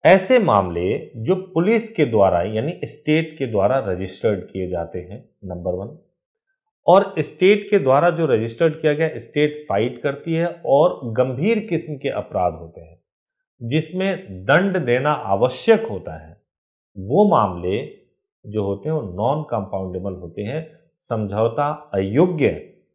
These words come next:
मुकदमे होते हैं या मामले होते हैं जिसमें किसी भी तरीके से, चाहे पार्टी में सहमति ही क्यों ना हो जाए,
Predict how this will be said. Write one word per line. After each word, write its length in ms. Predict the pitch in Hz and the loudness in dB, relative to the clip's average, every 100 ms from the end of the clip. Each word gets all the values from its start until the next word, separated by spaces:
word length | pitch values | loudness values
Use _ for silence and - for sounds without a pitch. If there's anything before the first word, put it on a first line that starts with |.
| _ _ 101 | _ _ -8
मुकदमे 440 | 101 104 98 101 | -4 -2 -2 -4
होते 300 | 90 90 107 | -4 -6 -6
हैं 180 | 113 143 | -8 -8
या 120 | 95 | -8
मामले 400 | 90 87 87 90 | -10 -10 -8 -8
होते 240 | 87 85 | -10 -10
हैं 220 | 117 156 - _ _ 113 | -10 -10 -14 _ _ -10
जिसमें 440 | 107 - 120 - | -10 -6 -10 -8
किसी 340 | 135 123 175 | -10 -8 -4
भी 260 | 156 110 190 | -4 0 0
तरीके 480 | - 147 117 - 92 | 2 2 0 -4 -6
से, 320 | - 82 - _ _ _ | -8 -14 -18 _ _ _
चाहे 300 | - 117 110 | 2 2 2
पार्टी 480 | 107 - 113 110 139 | -2 0 2 2 -2
में 140 | 131 113 | -6 -6
सहमति 540 | - 98 101 113 202 | -8 -8 -6 -2 0
ही 140 | 180 | 0
क्यों 220 | 160 139 117 | -4 -4 -2
ना 80 | |
हो 200 | 101 87 | -4 -6
जाए, 220 | 85 82 | -10 -12